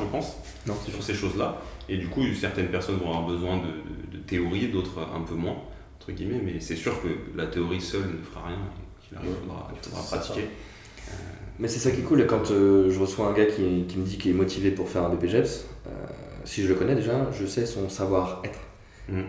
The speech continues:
Speaker 2: Après, probablement que c'est une chèvre en coaching.
Speaker 1: <laughs>
Speaker 2: Mais c'est pas grave, parce que tout ça, ça s'apprend. Et si le gars, il a envie, et qu'il a envie de progresser, et qu'il prend du temps pour ça, il sera bon, forcément.
Speaker 3: Mm.
Speaker 2: Alors que l'inverse, c'est pas forcément
Speaker 3: Pas
Speaker 2: vrai.
Speaker 3: forcément vrai, ouais, c'est clair.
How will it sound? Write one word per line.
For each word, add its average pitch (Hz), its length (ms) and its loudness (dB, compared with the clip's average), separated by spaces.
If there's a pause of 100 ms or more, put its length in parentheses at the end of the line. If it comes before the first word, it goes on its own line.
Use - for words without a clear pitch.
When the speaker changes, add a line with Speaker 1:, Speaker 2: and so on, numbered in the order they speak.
(100)
Speaker 2:
Après, 110 560 4 (260)
probablement 117 460 8
que 135 80 0
c'est 101 80 2
une 90 100 4
chèvre 95 280 6
en 87 60 2
coaching. 98 320 -2 (500)
Speaker 1:
<laughs> - 960 0
Speaker 2:
Mais 98 100 4
c'est - 160 0
pas 98 80 4
grave, 117 280 8 (120)
parce - 120 -6
que - 80 -2
tout - 60 -6
ça, - 140 2
ça - 80 -2
s'apprend. - 420 0 (440)
Et 98 260 10
si 113 220 4
le 110 80 10
gars, 107 300 10
il 92 140 10
a 85 320 4
envie, 95 200 2
et - 720 -8
qu'il - 180 -10
a - 40 -4
envie 95 180 -4
de 98 60 -6
progresser, 95 760 6
et - 60 2
qu'il - 180 -6
prend 95 260 -2
du 92 120 -2
temps - 160 0
pour - 220 -4
ça, - 280 -2 (460)
il 101 80 -4
sera - 120 2
bon, 147 140 4 (240)
forcément. - 320 -4 (160)
Speaker 3:
Mm. 110 240 0
Speaker 2:
Alors 104 160 4
que - 80 4
l'inverse, 110 380 8
c'est 90 340 4 (320)
pas 98 80 0
forcément 104 320 -2
Speaker 3:
Pas 113 60 4
Speaker 2:
vrai. 143 100 2
Speaker 3:
forcément 101 220 0
vrai, 113 140 4
ouais, 95 100 2
c'est - 140 -8
clair. - 120 -4